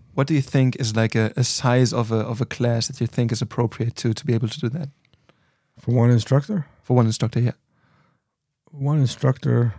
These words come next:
Speaker 2: depending on his, uh, depending on his experience.
Speaker 1: Mm-hmm.
Speaker 2: A beginner instructor, I would say ten to fifteen people.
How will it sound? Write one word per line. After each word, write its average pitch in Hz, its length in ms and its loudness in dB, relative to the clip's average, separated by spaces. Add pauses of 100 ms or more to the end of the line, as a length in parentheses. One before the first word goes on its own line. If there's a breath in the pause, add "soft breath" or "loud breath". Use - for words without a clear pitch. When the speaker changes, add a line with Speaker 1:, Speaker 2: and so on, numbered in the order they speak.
(120)
Speaker 2:
depending 131 440 4
on 110 100 2
his, 107 260 -2
uh, 113 280 -8
depending 143 580 4
on 113 340 2 (320)
his 117 140 0
experience. 113 640 -8 (120)
Speaker 1:
Mm-hmm. 113 120 2 (500)
Speaker 2:
A - 40 -8
beginner 123 380 4
instructor, 123 480 4
I 113 40 4
would 113 120 2
say 113 140 -2
ten 113 280 0
to 113 140 -4
fifteen 110 520 -6
people. 113 400 -10